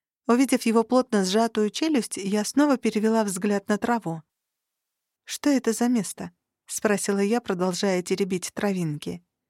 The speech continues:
Краешком глаза я увидела белозубую улыбку Тамлина. «Просто роща», — ответил он. Лассен фыркнул. «Тебе она нравится?» Зелень его глаз перекликалась с зеленью травы.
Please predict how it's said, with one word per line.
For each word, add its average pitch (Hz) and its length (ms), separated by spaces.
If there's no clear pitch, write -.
Краешком 208 500
глаза 220 300
я 185 200
увидела 185 460
белозубую 180 680
улыбку 196 460
Тамлина. 160 580
«Просто 156 380
роща», — 156 380
ответил 202 460
он. 156 220
Лассен 202 460
фыркнул. 170 600
«Тебе 165 260
она 151 220
нравится?» 185 600
Зелень 214 540
его 196 340
глаз 240 480
перекликалась 196 840
с - 120
зеленью 190 720
травы. 190 440